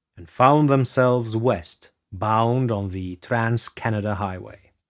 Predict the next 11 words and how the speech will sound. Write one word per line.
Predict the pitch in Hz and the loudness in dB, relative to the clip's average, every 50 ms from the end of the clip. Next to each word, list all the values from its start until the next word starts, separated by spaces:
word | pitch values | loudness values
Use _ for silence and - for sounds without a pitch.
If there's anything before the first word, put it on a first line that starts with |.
| _ _ _ _ _ _ _ _ _ _ _ _ _ _ _ _ _ _ | _ _ _ _ _ _ _ _ _ _ _ _ _ _ _ _ _ _
He | 165 | 2
smoked | 156 - - 165 175 214 254 285 - - - | 2 4 8 8 10 10 10 6 2 0 2
a | 165 | 4
marijuana | 151 151 151 151 151 143 131 131 143 151 139 120 104 - | 6 6 6 6 6 6 6 6 6 6 6 4 2 0
cigarette | - - 123 104 104 101 98 113 120 101 - _ _ _ - - - - - - | 0 0 0 2 2 0 2 0 0 0 -4 _ _ _ -16 -14 -14 -14 -16 -6
and | - 120 117 - | -4 -4 -2 0
continued | - 120 113 - 185 196 190 185 180 147 | 0 -2 2 4 4 6 6 6 4 4
to | - 127 | 2 0
have | 101 107 131 139 135 139 135 135 - - | 2 4 4 4 4 2 0 -2 -4 -2
mood | 123 113 120 131 123 113 107 104 98 98 - - | 0 2 2 2 2 2 0 -2 -4 -8 -18 -16
changes, | - - - 107 98 95 90 92 - - - - | -10 -8 -8 -6 -6 -8 -10 -12 -16 -18 -18 -18